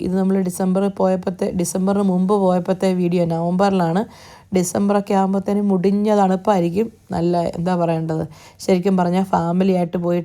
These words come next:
ടെൻ്റൊക്കെ കെട്ടി ഫുഡൊക്കെ ഉണ്ടാക്കി, ഫുഡ് അവിടെ <laughs> ഉണ്ടാക്കുക അല്ലാതെ വേറെ ഓപ്ഷനില്ല. ഞാൻ പറഞ്ഞ പോലെ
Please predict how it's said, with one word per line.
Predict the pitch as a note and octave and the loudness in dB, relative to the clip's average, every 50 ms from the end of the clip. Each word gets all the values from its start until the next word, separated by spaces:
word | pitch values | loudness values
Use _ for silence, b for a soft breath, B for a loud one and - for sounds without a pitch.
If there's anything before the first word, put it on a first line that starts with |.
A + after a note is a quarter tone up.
| - F3 | -2 -2
ടെൻ്റൊക്കെ | E3+ E3+ E3+ F#3 F3 F3+ F3+ E3 - - | -2 0 -2 -2 -2 -2 -6 -6 -2 -4
കെട്ടി | E3+ D#3+ - F#3 F3+ - | -4 -2 -2 -4 -4 -2
ഫുഡൊക്കെ | - E3+ E3+ E3+ F3+ E3+ - F3+ E3+ E3 | -4 -4 -2 -2 -2 -2 0 -2 0 0
ഉണ്ടാക്കി, | D#3+ D#3+ D#3+ E3 D#3+ D#3 - A3 G#3 G#3+ B B B B B B B _ - | 0 0 0 0 0 0 -2 -4 -4 -6 B B B B B B B _ -4
ഫുഡ് | - G3 F3+ F3+ G3+ | -2 -2 2 2 2
അവിടെ | F#3+ F#3 F#3+ G3 G3+ G#3 | 4 4 4 4 4 2
<laughs> | F#3 - - G3 F#3 F#3 B B B B B - - G#3 | 0 2 2 2 2 2 B B B B B -2 2 4
ഉണ്ടാക്കുക | G3 F#3+ F#3+ G3+ G3+ G3 G3 G3 - A3 G#3+ G#3 | 4 6 6 6 6 6 4 4 2 4 6 6
അല്ലാതെ | G#3 G3+ G3+ G#3 G3+ G3 | 6 6 4 4 4 4
വേറെ | F#3+ F#3 F#3+ F3+ F#3 | 4 4 4 2 2
ഓപ്ഷനില്ല. | F#3+ - - G#3 G3 F#3 F3 F#3 | 0 0 0 2 2 2 4 4
ഞാൻ | F#3 G3 G3+ G3 | 2 2 2 2
പറഞ്ഞ | F#3+ F#3+ G3 F#3+ | 0 2 2 2
പോലെ | G3 G3 G3 | 4 2 2